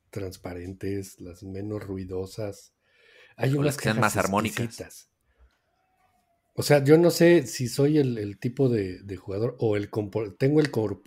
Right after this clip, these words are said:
Speaker 1: comportamiento de jugador, Vladimir,
Speaker 2: Ujú.
Speaker 1: de la exigencia en cuanto al, a la elegancia.
Speaker 2: No, sí,
Speaker 1: Este
Speaker 2: totalmente. O sea, es, es parte de, o sea, si tú vas a coleccionar algo,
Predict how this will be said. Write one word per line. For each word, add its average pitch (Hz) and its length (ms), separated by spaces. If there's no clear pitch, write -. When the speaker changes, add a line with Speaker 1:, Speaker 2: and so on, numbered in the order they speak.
Speaker 1:
comportamiento 107 680
de 135 60
jugador, 107 540
Vladimir, 104 640
Speaker 2:
Ujú. 110 240
Speaker 1:
de 104 140
la 101 140
exigencia 127 1000
en 98 220
cuanto 95 500
al, 90 480
a 98 120
la 92 140
elegancia. 101 680
Speaker 2:
No, 135 180
sí, 156 80
Speaker 1:
Este 156 80
Speaker 2:
totalmente. 143 640
O 117 80
sea, 117 160
es, 131 180
es 135 140
parte 151 340
de, 131 360
o 98 100
sea, 107 260
si - 180
tú 127 140
vas 165 160
a - 80
coleccionar 101 520
algo, 104 440